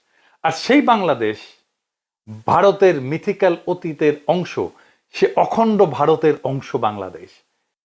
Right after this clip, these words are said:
সেই অংশ সে ফেরত চায়, তার আগে তাকে পরিশুদ্ধ করে নিতে চায়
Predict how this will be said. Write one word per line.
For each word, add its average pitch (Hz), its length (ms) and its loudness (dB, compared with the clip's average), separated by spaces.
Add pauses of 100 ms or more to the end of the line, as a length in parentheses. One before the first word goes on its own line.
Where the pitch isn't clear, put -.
(140)
সেই 294 240 4
অংশ 262 240 4
সে 262 180 0
ফেরত 277 340 0 (120)
চায়, 135 360 2 (160)
তার 180 180 2
আগে 180 260 0
তাকে 202 220 -2
পরিশুদ্ধ 175 640 -2
করে 170 220 -2
নিতে 120 240 -8
চায় 87 300 -12